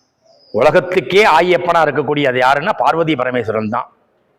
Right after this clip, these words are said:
"அப்பன் நீ, ஐயன் நீ, அன்புடைய மாமனும் மாமியும் நீன்னு" ஒவ்வொரு தேவாரத்தையும் சொல்றாங்க. அப்படிங்கும்போது அழிவற்றது யாரு அப்படின்னா பஞ்சபூதம் தான்.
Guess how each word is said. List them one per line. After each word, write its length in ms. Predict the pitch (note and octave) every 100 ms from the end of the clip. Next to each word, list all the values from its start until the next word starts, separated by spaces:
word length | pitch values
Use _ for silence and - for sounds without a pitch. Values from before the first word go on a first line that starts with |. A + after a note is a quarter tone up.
| _ _ _ _
"அப்பன் 520 | - G#2+ - E3+ D#3
நீ, 400 | C3+ C3+ A3 B3+ _
ஐயன் 540 | A#2+ C3+ D3+ F3+ D#3+
நீ, 240 | C3 C#3 G3 -
அன்புடைய 580 | A#2+ E3 G#3 G3+ F#3+ F#3
மாமனும் 640 | C#3 C3+ F3 F#3+ G3+ G#3
மாமியும் 500 | D#3+ D#3 E3+ E3 E3
நீன்னு" 580 | C#3+ D3+ G3 B2+ B2+ G#3+ - _ _ _ _ -
ஒவ்வொரு 580 | A#2 F#3 F#3+ G#3 E3 A#2+
தேவாரத்தையும் 520 | G#2 F3 F3 D#3+ D#3 C3
சொல்றாங்க. 420 | A#2 A#2+ G#2+ F#2 - _ _ _ -
அப்படிங்கும்போது 800 | A#2 C3+ C3 B2 C#3+ F#3+ A#2+ D3 - - -
அழிவற்றது 760 | A2 D#3 F3 E3 - B3+ A#3
யாரு 340 | A3+ D3 D3 D#3
அப்படின்னா 260 | C3 C#3 -
பஞ்சபூதம் 560 | B2+ C3 A2+ G#2+ G#2 G2+
தான். 200 | A2